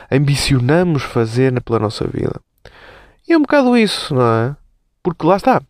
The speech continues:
tudo é subjetivo. Desde pessoas que nós escolhemos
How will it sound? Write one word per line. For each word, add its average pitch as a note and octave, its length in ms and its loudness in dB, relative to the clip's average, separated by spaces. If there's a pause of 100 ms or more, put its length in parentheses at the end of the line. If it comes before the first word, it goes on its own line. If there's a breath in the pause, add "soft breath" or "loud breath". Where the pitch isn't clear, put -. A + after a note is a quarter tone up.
(180)
tudo A#3+ 160 0
é - 20 -4
subjetivo. A3 460 -2 (1500 loud breath)
Desde G#3+ 680 0
pessoas E3 540 0
que - 100 -14
nós D3 200 0
escolhemos A#2 800 -2